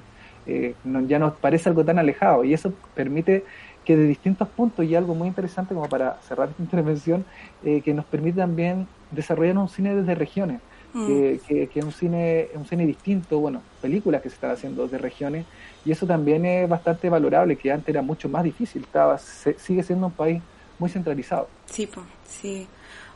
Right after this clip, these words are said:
Speaker 2: Bueno, Alexis, muchas gracias. Ya saben, ya quienes nos escuchan pueden acceder a películas, diálogos ciudadanos, masterclass, clínicas, de todo co-, en fesich, en su versión número trece.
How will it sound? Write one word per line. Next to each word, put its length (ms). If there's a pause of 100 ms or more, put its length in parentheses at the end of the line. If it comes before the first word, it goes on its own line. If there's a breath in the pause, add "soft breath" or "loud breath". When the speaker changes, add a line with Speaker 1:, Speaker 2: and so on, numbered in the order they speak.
Speaker 2:
Bueno, 280
Alexis, 480 (340 soft breath)
muchas 440
gracias. 600
Ya 140
saben, 500
ya 220
quienes 240
nos 180
escuchan 720
pueden 320
acceder 340 (320 loud breath)
a 200
películas, 580
diálogos 380
ciudadanos, 600
masterclass, 920 (240 soft breath)
clínicas, 640 (320 loud breath)
de 80
todo 340
co-, 80
en 260
fesich, 600 (320 loud breath)
en 160
su 100
versión 540 (100)
número 400
trece. 440